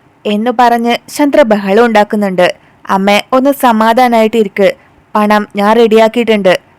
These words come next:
എന്നു പറഞ്ഞ് സച്ചി താൻ കൊണ്ടുവന്ന പണം അവർക്കൊക്കെ കാണിച്ചു കൊടുക്കുന്നുണ്ട്. "ഇതെങ്ങനെ കിട്ടിയടാ? ആര് തന്നു നിനക്ക്?" അങ്ങനെ സുധി ചോദിക്കുമ്പോ, "എന്റെ കാറ് വിറ്റു" എന്നു പറയുവാണ് സച്ചി. അതൊക്കെ മാറി നിന്നും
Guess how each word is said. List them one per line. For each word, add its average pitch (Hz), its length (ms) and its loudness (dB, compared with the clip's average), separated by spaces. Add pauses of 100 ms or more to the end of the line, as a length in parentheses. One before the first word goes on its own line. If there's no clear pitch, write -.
(240)
എന്നു 202 320 -2
പറഞ്ഞ് 233 320 0
സച്ചി 226 500 -2 (440)
താൻ 285 160 2
കൊണ്ടുവന്ന 262 440 2
പണം 240 420 -2 (140)
അവർക്കൊക്കെ 285 520 0
കാണിച്ചു 208 420 -2
കൊടുക്കുന്നുണ്ട്. 190 640 0 (300)
"ഇതെങ്ങനെ 285 400 2
കിട്ടിയടാ? 233 540 2 (160)
ആര് 240 240 2
തന്നു 254 300 2
നിനക്ക്?" 214 500 0 (380)
അങ്ങനെ 208 260 -2
സുധി 214 320 -4
ചോദിക്കുമ്പോ, 226 760 0 (440)
"എന്റെ 208 180 -2
കാറ് 226 380 0
വിറ്റു" 226 440 -2 (380)
എന്നു 285 260 0
പറയുവാണ് 262 500 2
സച്ചി. 196 480 -4 (320)
അതൊക്കെ 285 320 0
മാറി 254 360 0
നിന്നും 254 400 0